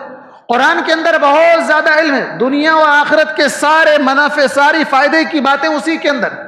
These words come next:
سارے علوم اسی کے اندر ہیں۔ اگر انسان سائنس کی جتنی آج ٹیکنالوجی ترقی کرتی جا رہی ہے، آپ اگر دیکھیں کہ اس کے اندر جتنی باتیں ہیں، آج ہی کسی صاحب نے مجھے ایک، آ، ویڈیو بھیجا تھا جس کے اندر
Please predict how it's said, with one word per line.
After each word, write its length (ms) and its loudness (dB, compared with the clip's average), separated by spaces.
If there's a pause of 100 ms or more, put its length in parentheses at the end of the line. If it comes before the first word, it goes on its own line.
(520)
سارے 440 2
علوم 320 2
اسی 240 2
کے 120 -4
اندر 240 -2
ہیں۔ 280 -8 (280)
اگر 160 2
انسان 440 0
سائنس 380 -2
کی 140 -4
جتنی 340 0
آج 200 0
ٹیکنالوجی 540 0
ترقی 440 -4
کرتی 320 -2
جا 160 0
رہی 240 0
ہے، 300 -8 (120)
آپ 280 2
اگر 160 0
دیکھیں 380 0
کہ 80 -2
اس 220 0
کے 120 -2
اندر 280 0
جتنی 440 0
باتیں 300 0
ہیں، 120 -6 (560)
آج 220 0
ہی 160 -2
کسی 200 -4
صاحب 300 -2
نے 100 -6
مجھے 220 -2
ایک، 180 0 (380)
آ، 60 0 (180)
ویڈیو 240 4
بھیجا 300 2
تھا 140 -2
جس 200 -4
کے 120 -4
اندر 220 0